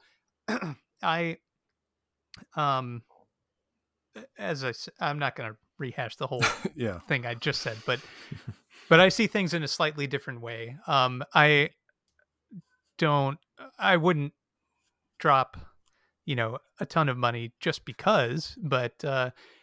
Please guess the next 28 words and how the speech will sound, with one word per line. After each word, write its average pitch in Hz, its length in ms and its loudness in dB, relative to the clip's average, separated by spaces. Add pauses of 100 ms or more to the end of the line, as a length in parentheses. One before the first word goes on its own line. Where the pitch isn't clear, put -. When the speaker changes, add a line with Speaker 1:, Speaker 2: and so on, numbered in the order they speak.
Speaker 1:
it, 165 200 -6
it 165 80 -2
would 156 220 0
give 143 160 0
me 127 120 -4
pause 127 520 0
the - 100 -6
higher 127 560 -4 (120)
something 135 420 -6
is 120 140 -10
priced, - 500 -6 (400)
but, 131 380 -4
uh, 120 440 -2 (240)
it 151 100 0
is 139 340 -2 (600)
something 135 540 -6
that 123 140 -6
I, 127 260 -4 (400)
uh, 127 400 -4
wouldn't 165 240 2
have 151 140 2
a 123 40 -2
problem 147 400 2
with 123 200 -8
if 143 140 -8
it 143 120 -6
gave 131 220 -4
me, 120 280 -10